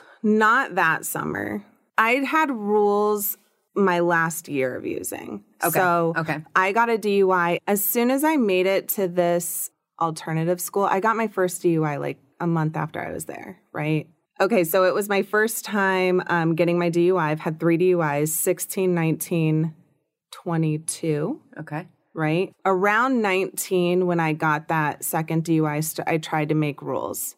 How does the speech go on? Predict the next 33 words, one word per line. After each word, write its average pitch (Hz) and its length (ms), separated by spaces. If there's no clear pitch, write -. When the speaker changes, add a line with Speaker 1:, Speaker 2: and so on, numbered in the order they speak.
Speaker 1:
right? 156 360
So 170 100
I 165 100
was 160 120
like, 156 180
"There's 220 180
a 262 80
problem. 131 760
None 185 260
of 202 80
my 208 180
other 165 140
friends 156 300
have 156 380
two 170 260
D 170 160
U 175 140
Is." 147 280
Speaker 2:
Okay, 175 180
so 170 140
the 165 120
second 160 360
D 160 80
U 151 140
I 139 140
was, 139 220
Speaker 1:
Yeah. 165 180
Speaker 2:
the 170 100
first 202 260
D 202 60
U 180 120
I 160 140
was 156 340